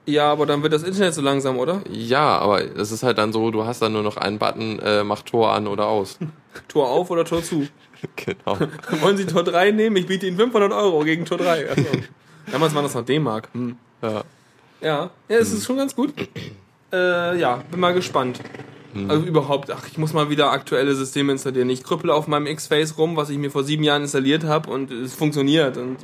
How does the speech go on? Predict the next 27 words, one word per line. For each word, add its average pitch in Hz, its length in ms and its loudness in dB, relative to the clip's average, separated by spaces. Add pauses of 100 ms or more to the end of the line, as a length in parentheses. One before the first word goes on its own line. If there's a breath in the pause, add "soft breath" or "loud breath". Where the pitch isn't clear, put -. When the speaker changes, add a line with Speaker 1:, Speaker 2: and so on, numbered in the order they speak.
(100)
Speaker 1:
äh. 127 260 0
Speaker 2:
Hm. 104 220 -4 (800 soft breath)
Speaker 1:
Naja. 117 460 0 (400)
Speaker 2:
Das 107 100 -8
macht 120 220 0
auch - 80 -4
Spaß, 87 440 -2
das 95 120 -4
neu 92 140 4
installieren. 92 520 0 (220 loud breath)
Speaker 1:
<laughs> 165 80 -4 (640 loud breath)
Ja, 131 260 0
wahrscheinlich. 123 560 -2
Aber 139 120 2
ich 135 60 0
muss 156 140 2
mir, 156 140 -2
ach, - 120 -6 (200)
irgendwann, 143 500 4
irgendwann, 139 380 2
wenn 131 100 0
ich 127 160 -8
Geld 123 240 0
hab, 117 160 -6
kaufe 120 240 0
ich, - 60 -2
also, 117 100 -6